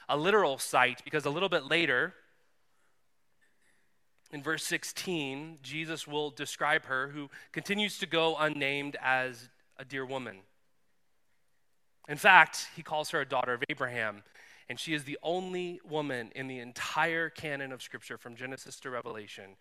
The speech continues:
who receives this title. No one else is given a title, daughter of Abraham. In fact, sons of Abraham come up a lot, but not daughter. Jesus sees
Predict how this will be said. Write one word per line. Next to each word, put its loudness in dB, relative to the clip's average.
who -18
receives -16
this -16
title. -14
No -4
one -2
else -8
is -14
given -10
a -10
title, -10
daughter -8
of -16
Abraham. -16
In -10
fact, 0
sons 4
of -4
Abraham -4
come -8
up -6
a -18
lot, -12
but -20
not -8
daughter. -12
Jesus -10
sees -14